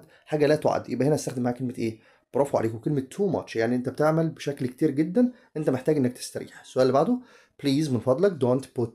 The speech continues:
too not salt، خلي بالك salt دي لا تعد، لا تعد، يبقى too much. السؤال اللي بعده بيقول لي هنا يا شباب you use،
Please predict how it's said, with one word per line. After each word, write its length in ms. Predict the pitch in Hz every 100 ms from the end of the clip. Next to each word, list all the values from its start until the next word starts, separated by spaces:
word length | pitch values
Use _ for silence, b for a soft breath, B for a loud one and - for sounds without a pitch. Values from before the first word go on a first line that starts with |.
| -
too 220 | 127 113
not 380 | 104 165 - -
salt، 440 | 113 95 120 - - B B
خلي 120 | - 113
بالك 220 | 117 120
salt 220 | 127 117
دي 180 | 117 113
لا 220 | 120 123
تعد، 380 | 123 110 113 -
لا 100 | 127
تعد، 280 | 123 139 185
يبقى 240 | 123 120 -
too 320 | 165 240 220
much. 200 | - - - B B B B B
السؤال 280 | - 147 151
اللي 100 | 123
بعده 260 | 151 254 254 - _ _ _ _ _ b b b b b b -
بيقول 140 | 160
لي 60 | 170
هنا 100 | 160
يا 40 |
شباب 400 | 147 120 151 160
you 600 | 120 117 107 104 113
use، 40 | 110